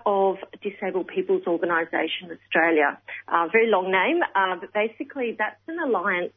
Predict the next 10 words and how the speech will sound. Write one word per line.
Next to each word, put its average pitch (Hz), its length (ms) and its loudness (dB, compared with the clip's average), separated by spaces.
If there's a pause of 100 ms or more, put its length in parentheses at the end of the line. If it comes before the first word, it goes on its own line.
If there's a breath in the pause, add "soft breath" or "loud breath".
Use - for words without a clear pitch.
(140)
of 175 300 2 (100)
four 180 340 4 (400 loud breath)
different, 233 520 0 (140)
um, 165 540 0 (380)
disabled 175 500 2
people's 185 320 2
organisations, 170 1080 2 (320 loud breath)
which 220 240 -2
are 247 100 4
organisations 196 840 -2